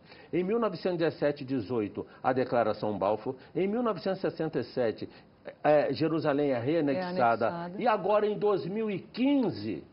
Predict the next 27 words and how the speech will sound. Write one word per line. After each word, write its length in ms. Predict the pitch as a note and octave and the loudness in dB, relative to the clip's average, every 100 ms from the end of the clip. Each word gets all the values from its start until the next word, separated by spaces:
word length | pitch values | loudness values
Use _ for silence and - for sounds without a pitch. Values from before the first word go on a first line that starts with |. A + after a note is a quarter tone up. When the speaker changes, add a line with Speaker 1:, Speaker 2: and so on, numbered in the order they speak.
| - _ - | -20 _ -8
Speaker 2:
É 80 | F#3 | -4
ano 180 | F#3+ | -4
de 60 | F3 | -4
jubileu 380 | G3 F3+ F3+ F#3 | -6 -6 -4 -4
de 80 | F#3+ | -4
novo. 160 | F3 | 0
Speaker 1:
vai 160 | D#3+ D#3+ | 4 4
acontecer 440 | D#3+ D#3+ D#3 - | 4 0 0 0
alguma 300 | D3+ D#3+ F3 | 0 0 -2
coisa. 360 | F3 B2+ G#2 - | -2 -2 -2 -4
Mas 360 | D3+ A3+ C4+ B3+ | -4 0 0 2
a, 340 | B3+ C4 A#3+ | 2 2 2
as 180 | F3+ G#3 | 0 -2
nações, 760 | G#3 A#3+ - - F3 E3+ F#3+ G3 - - - - - - - - - - | -2 -2 -4 -4 -2 -2 -4 -8 -16 -20 -20 -20 -20 -20 -20 -20 -6 0
em 180 | A3+ | 2
rota 480 | F#3 F3+ A3 A3 D#3 | 4 4 4 2 -2
contrária, 800 | D3 E3 C3+ C3+ F3 F#3+ C3+ F2 - - - - | 0 0 0 0 0 0 -2 -6 -10 -20 -20 -12
estão 380 | F#3+ F#3+ - C4+ | -10 -6 -2 -2
se 160 | - G#3+ | -2 -2
reunindo 760 | G3 B3+ A3+ F3 E3+ F3 G3+ - - - - - - - - | 0 0 0 -2 -2 -4 -6 -10 -20 -20 -20 -20 -20 -2 4
para 240 | B3+ A#3 | 4 4
devolver 680 | G3 G#3+ E3+ G3+ C#3+ F#3+ G#3+ | 2 2 4 2 2 2 2
Jerusalém 880 | F3+ G3 G3 F3+ F3 F3 G3+ A#3 - | 2 0 0 2 2 2 0 -2 -4
a 260 | - G3+ A3 - - | 0 0 0 -8 -4
ser 240 | G#3+ A3 | -2 0
capital 580 | - G3+ G3 - F3+ G3 | -2 -2 -4 -2 0 0
do 280 | G3 A#3 | 0 -6